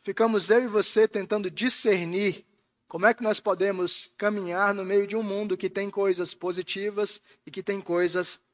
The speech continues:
negativas. É um erro olhar para o mundo com as piores lentes.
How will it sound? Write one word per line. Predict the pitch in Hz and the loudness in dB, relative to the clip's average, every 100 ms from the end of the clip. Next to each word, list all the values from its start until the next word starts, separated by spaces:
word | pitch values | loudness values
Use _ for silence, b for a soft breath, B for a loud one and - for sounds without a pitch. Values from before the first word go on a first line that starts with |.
| _ | _
negativas. | 151 175 175 - 220 202 139 120 - - _ _ _ _ _ _ _ _ _ _ _ _ _ _ _ _ b b - | 0 2 2 0 0 0 -2 -6 -8 -10 _ _ _ _ _ _ _ _ _ _ _ _ _ _ _ _ b b -2
É | 202 | 2
um | 240 214 | 2 6
erro | 247 220 170 | 8 8 6
olhar | 170 180 214 | 4 6 4
para | 214 | 4
o | 180 | 0
mundo | 196 240 202 | 2 0 2
com | 208 | 0
as | 196 | 0
piores | - 202 220 247 190 | 0 4 4 4 0
lentes. | 185 214 196 127 - - | 0 0 0 -8 -12 -14